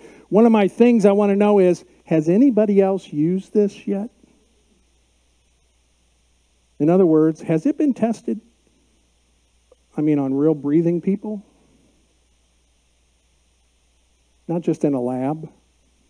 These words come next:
Has it been tried? Did it work? Here's the beauty of God's provisions. They have been tested a long time.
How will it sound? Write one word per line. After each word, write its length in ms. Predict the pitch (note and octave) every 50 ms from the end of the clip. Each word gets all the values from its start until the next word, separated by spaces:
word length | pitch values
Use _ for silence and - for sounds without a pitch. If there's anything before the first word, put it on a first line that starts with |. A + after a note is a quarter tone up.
| _ _ _ _ _
Has 160 | - F3+ F#3 G3
it 100 | C4 C4
been 160 | C#4+ C4+ A#3+
tried? 640 | - - G#3+ G3+ F#3+ F#3 G3+ A#3 C4 C4+ C4 C4 G3+ - _ _ _ _ _ _ _ _ _ _ _ _ _ _ _ _ _ _ _ _ _ _ _
Did 160 | - G#3+ A3+ A3
it 140 | A3+ G#3
work? 520 | E3+ E3 E3+ E3+ F3+ G3 B3+ D#4 - - - - - - - - - _ _ _ _ _ _ _ _ _ _ _ _ _ _ _ _ -
Here's 300 | - C4 D4 D4+ C#4+ -
the 80 | F4
beauty 540 | D4+ G3 A3 B3 C4 D4+ E4 D#4 D4+ C4 A#3+
of 120 | G#3+ F#3+
God's 320 | F3 A#3+ A3 A#3+ A#3 G#3+ -
provisions. 880 | - - A#3 A3+ G#3 A#3 D4 D#4 D#4 D4 C4 C#4 B3+ A3 F3 - - - - - - _ -
They 200 | F#3+ G3 A3 G3
have 220 | G3+ G3 F#3 D#3+
been 200 | G3 F#3+ F#3 E3+
tested 800 | - - - - C4 B3+ A#3+ - - - G3+ F#3+ E3 C3+ C3+ - _ _ _ _ _ _ _ _ _ _ _ _ _ _ _ _ _ -
a 80 | - F2
long 360 | F2+ G#2+ A#2 C3 C3+ C#3+ C#3
time. 440 | - C3 A2+ G2 - - - -